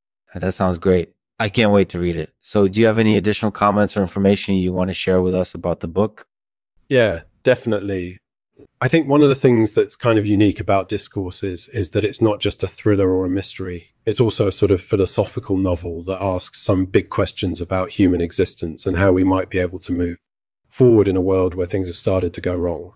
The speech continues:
Speaker 2: I hope people enjoy it.
Speaker 1: So what's it like to write a book that's sort of philosophical and has big questions like that?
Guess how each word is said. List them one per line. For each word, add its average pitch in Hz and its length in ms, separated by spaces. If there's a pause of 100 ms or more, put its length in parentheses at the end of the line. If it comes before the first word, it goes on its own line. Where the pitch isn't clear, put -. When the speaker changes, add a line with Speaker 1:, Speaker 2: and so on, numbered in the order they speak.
(140)
Speaker 2:
I 107 80
hope 139 180
people 107 220
enjoy 110 260
it. 101 220 (500)
Speaker 1:
So 95 400
what's 98 320
it 95 240
like 92 340
to 87 440
write 87 240
a 85 40
book 87 380
that's 85 240
sort 85 180
of 85 80
philosophical 85 800
and 82 100
has 82 340 (140)
big 85 200
questions 85 420
like 78 200
that? 80 280